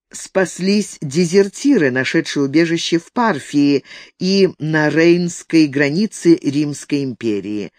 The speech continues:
Конец сноски. Однако эта гибель совпала, и, очевидно, не случайно,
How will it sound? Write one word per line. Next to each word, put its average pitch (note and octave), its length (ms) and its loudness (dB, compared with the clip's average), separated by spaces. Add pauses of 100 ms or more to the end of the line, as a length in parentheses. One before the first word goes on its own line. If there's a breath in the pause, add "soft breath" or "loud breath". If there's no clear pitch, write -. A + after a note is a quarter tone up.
(240)
Конец C3+ 500 -6
сноски. - 640 -10 (680 loud breath)
Однако A3 480 2
эта D4+ 220 4
гибель A#3+ 560 4 (200 loud breath)
совпала, G#3+ 720 0
и, C4 80 4
очевидно, G3 440 0
не G3 160 4
случайно, E3 840 0